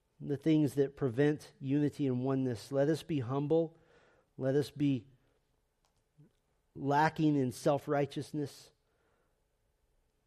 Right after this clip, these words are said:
Let us be those who easily confess sin. Let us be those who believe the very best.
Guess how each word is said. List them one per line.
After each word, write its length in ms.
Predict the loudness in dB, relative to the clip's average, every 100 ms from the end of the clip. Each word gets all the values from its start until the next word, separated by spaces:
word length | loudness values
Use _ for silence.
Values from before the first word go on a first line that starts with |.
| _ _ _ _
Let 140 | -4
us 140 | -2 -2
be 160 | 0
those 360 | 4 4 4 2
who 260 | 0 -2 0
easily 420 | 0 0 0 0
confess 480 | -2 -6 -4 -6 -6
sin. 360 | -2 -2 0
Let 140 | -2 -4
us 100 | -4
be 160 | -4
those 320 | 0 0 0
who 100 | -2
believe 380 | -4 -2 0 -2
the 80 | -2
very 220 | -2 -2
best. 360 | -2 -2 -4